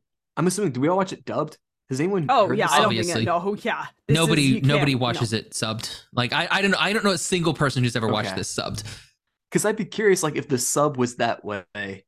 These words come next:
Speaker 1: and then for the dub, they were just like, "I guess just mimic it." Like, the, like, I could see, like,
Speaker 2: Oh,
Speaker 1: in,
Speaker 2: okay.
Speaker 1: for the, yeah, for the Japanese origin, their accents were kinda just all over the place, because th-, this show also does feel like they watched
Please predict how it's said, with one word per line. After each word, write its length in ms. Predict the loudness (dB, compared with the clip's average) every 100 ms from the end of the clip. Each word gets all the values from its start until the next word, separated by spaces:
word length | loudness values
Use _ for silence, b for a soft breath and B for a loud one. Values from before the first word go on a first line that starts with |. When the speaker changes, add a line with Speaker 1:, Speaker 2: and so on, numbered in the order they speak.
| _ -2
Speaker 1:
and 140 | 2
then 160 | 2 2
for 80 | 0
the 140 | 0
dub, 360 | 2 2 2 2
they 80 | -2
were 80 | -2
just 220 | -4 -4
like, 260 | -4 -6 -10
"I 140 | -12
guess 220 | -8 -8
just 280 | -4 -4 -2
mimic 360 | 0 2 2 2
it." 220 | -4 -2
Like, 240 | -4 -4 -8 _ _
the, 320 | 2 2 0 b b -4
like, 120 | 0
I 100 | 2
could 160 | 0 -2
see, 260 | -2 0
like, 180 | 2 2
Speaker 2:
Oh, 320 | 4 4 4
Speaker 1:
in, 60 | 2
Speaker 2:
okay. 380 | 0 -4 -4 -4
Speaker 1:
for 80 | -4
the, 160 | -4 -12 _ -2
yeah, 160 | -2
for 100 | 0
the 60 | -2
Japanese 480 | 2 0 2 0 0
origin, 600 | 0 0 2 0 -4 -6 b b _ _ _
their 240 | -2 0 2
accents 500 | 0 -2 -2 0 0
were 100 | -4
kinda 200 | -2 -2
just 100 | 0
all 240 | 2 2
over 140 | 2 -2
the 100 | -4
place, 480 | -2 -2 -2 -8 -14 _ _ _
because 480 | -4 2 2 2 -4 -10 -10
th-, 140 | -2
this 200 | 0 0
show 280 | 2 4 4
also 340 | 4 2 2
does 180 | 0 -2
feel 240 | -2 0 2
like 320 | 2 -2 -4 _ _ _ _ _ _ -4
they 160 | 0
watched 480 | 2 2 0 -4 -14